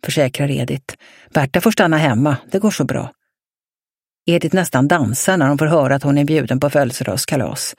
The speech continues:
Åh, vad det ska bli skojigt. Hon tänker visst inte låta hindra sig av Berta. Gunborg inväntar sina gäster nere vid vägen.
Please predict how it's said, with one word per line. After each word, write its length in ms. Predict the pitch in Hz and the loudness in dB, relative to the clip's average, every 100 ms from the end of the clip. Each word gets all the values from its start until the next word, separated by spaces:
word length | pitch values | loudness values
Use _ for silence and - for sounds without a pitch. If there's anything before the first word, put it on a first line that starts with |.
| - - - - _ | -20 -20 -20 -20 _
Åh, 220 | - 196 127 | 0 2 2
vad 100 | 131 | 0
det 120 | 131 | -2
ska 160 | - | -2
bli 120 | 131 139 | -2 -2
skojigt. 580 | - 131 110 135 - - _ _ _ - | -4 -4 -6 -8 -12 -20 _ _ _ -2
Hon 100 | 180 | 0
tänker 300 | 180 160 165 | 0 0 0
visst 260 | 165 - | -2 0
inte 200 | 202 139 | 0 2
låta 240 | 135 139 147 | 0 0 0
hindra 340 | 160 135 135 | 2 2 2
sig 140 | 131 | 2
av 60 | 131 | 0
Berta. 500 | 139 - - - 139 - _ _ _ _ _ _ _ _ _ _ _ _ _ _ _ _ _ _ _ _ | 0 -4 -6 -8 -8 -12 _ _ _ _ _ _ _ _ _ _ _ _ _ _ _ _ _ _ _ _
Gunborg 320 | 190 214 202 | 2 4 4
inväntar 520 | 202 180 147 160 170 170 | 2 2 2 2 2 0
sina 260 | - 160 | 0 0
gäster 400 | 165 156 - - | 2 0 0 -4
nere 220 | 165 147 | -2 0
vid 180 | 143 143 | 0 0
vägen. 500 | 165 170 139 - 131 | 0 0 -2 -4 -8